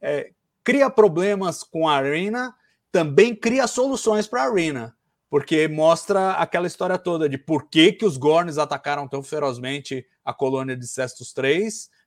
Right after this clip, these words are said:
por que eles atraíram a Enterprise pra uma armadilha naquele episódio, e por que, no final das contas, o Kirk chega à conclusão de que talvez os Gorns tivessem razão naquele caso.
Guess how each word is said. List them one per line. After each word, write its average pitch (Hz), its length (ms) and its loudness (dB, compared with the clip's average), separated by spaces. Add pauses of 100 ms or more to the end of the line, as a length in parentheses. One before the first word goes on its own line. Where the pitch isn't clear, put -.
por 156 180 0
que - 120 0
eles 208 260 6
atraíram 180 460 0
a 170 40 -8
Enterprise 151 480 -2
pra 143 80 -12
uma 139 140 -4
armadilha 135 480 -4
naquele 131 280 -6
episódio, 147 720 -2 (380)
e 185 140 -2
por 233 400 -2
que, 226 400 2
no 269 120 -6
final 220 360 2
das 226 180 2
contas, 214 260 -2
o 233 80 -4
Kirk 214 360 0
chega 214 320 0
à 226 40 2
conclusão 208 600 -4
de 202 60 -10
que 220 100 -12
talvez 208 600 2
os 208 160 -2
Gorns 180 560 -2 (240)
tivessem 180 460 -2
razão 175 540 -4
naquele 185 380 -4
caso. 113 500 -2